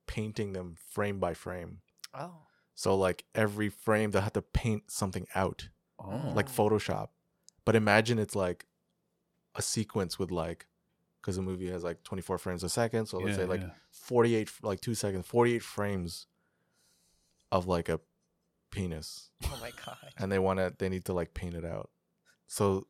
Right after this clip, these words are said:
Speaker 1: a guy has to sit there
Speaker 3: <laughs>
Speaker 1: and paint out forty-eight frames of a penis.
Speaker 2: Oh my God. <laughs>
Speaker 1: Or they want it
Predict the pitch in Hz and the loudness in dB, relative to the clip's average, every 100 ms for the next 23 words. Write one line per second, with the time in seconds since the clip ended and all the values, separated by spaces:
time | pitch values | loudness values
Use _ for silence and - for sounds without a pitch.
0 | - 98 104 110 - 104 - 113 101 90 | -8 6 8 8 6 2 0 2 4 4
1 | 82 73 - - - - 92 - 104 101 | 4 0 -2 -6 -10 -6 -2 0 2 4
2 | 92 - - 107 104 101 98 98 - 101 | 2 -4 -8 2 4 4 2 -2 -4 -4
3 | 92 87 87 87 - 90 92 - - - | -2 -2 -4 -4 -6 -8 -10 -12 -18 -14
4 | 139 127 117 117 120 123 120 120 117 - | -12 -12 -12 -12 -10 -8 -8 -8 -10 -18
5 | - 226 139 - - - - _ - _ | 2 6 6 2 -14 -20 -20 _ -20 _
6 | _ - 165 143 110 101 131 151 _ 104 | _ 10 12 12 12 12 8 0 _ 4
7 | 104 104 107 101 | 6 6 4 4